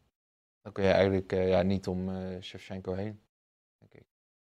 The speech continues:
Ik, eh, ik moet zeggen, ik heb zijn doorbraakperiode eind jaren negentig niet heel bewust meegemaakt. Ik ken hem eigenlijk vooral als de ster van A C Milan.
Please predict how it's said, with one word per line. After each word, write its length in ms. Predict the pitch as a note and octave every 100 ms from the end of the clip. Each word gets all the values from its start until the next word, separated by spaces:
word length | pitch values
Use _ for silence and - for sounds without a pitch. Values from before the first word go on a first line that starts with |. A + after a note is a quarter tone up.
| -
Ik, 180 | G2+ A2+
eh, 360 | G#2+ A2 A2
ik 80 | A#2
moet 160 | A#2+ -
zeggen, 220 | B2+ A#2+
ik 100 | A2
heb 120 | B2
zijn 160 | - A#2+
doorbraakperiode 880 | C3 C#3+ B2 B2 A#2+ A#2 A2+ A#2
eind 220 | - A2+ A#2
jaren 200 | A2 G#2+
negentig 500 | A2+ A#2 - - -
niet 360 | A2 G#2+ _ -
heel 220 | G#2+ A2+
bewust 320 | A#2 A#2 A#2 A#2+
meegemaakt. 640 | A#2 A#2+ A2+ A2+ A#2 - _ _ -
Ik 80 |
ken 100 | A#2
hem 100 | G#2+
eigenlijk 280 | G#2 G#2 G2+
vooral 160 | A2 G#2
als 140 | G#2
de 60 | -
ster 220 | - G#2+
van 120 | G#2+
A 120 | G2+ G2+
C 160 | -
Milan. 320 | G2 G#2+ A#2